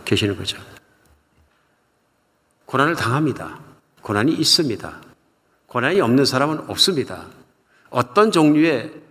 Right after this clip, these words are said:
고난이든 있습니다. 그러나 대개 세상 사람들은 고난을 두려워합니다. 고난을 두려워하기 때문에 생기는 것이 뭐냐 하면 고난을 피해갈 수 있는 것을 인생의 최고의 길로 생각하고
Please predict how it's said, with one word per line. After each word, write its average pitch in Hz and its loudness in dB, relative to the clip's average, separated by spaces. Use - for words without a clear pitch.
고난이든 110 -4
있습니다. 117 -4
그러나 175 0
대개 156 -2
세상 190 0
사람들은 143 -4
고난을 117 0
두려워합니다. 104 -8
고난을 180 2
두려워하기 160 0
때문에 151 4
생기는 180 4
것이 143 2
뭐냐 104 -2
하면 123 -8
고난을 151 -2
피해갈 196 4
수 - 0
있는 143 6
것을 156 2
인생의 127 4
최고의 170 2
길로 120 4
생각하고 107 -4